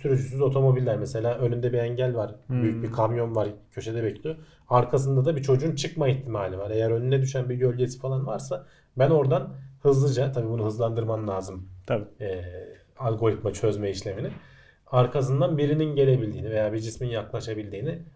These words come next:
Speaker 1: anlayabilirim diyor mesela. Veya ileride işte çok daha başarılı hale getirirsen
Speaker 2: İşte
Speaker 1: belki.
Speaker 2: bazen sırf teknolojinin sınırını zorlamak adına bir şeyler yapılır.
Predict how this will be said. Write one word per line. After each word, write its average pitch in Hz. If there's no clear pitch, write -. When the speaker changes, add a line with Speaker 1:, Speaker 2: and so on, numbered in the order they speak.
Speaker 1:
anlayabilirim 135
diyor 98
mesela. 92
Veya 107
ileride 95
işte 98
çok -
daha 104
başarılı 101
hale 98
getirirsen 98
Speaker 2:
İşte 110
Speaker 1:
belki. 117
Speaker 2:
bazen 131
sırf -
teknolojinin 139
sınırını 127
zorlamak 127
adına 104
bir 104
şeyler 110
yapılır. 131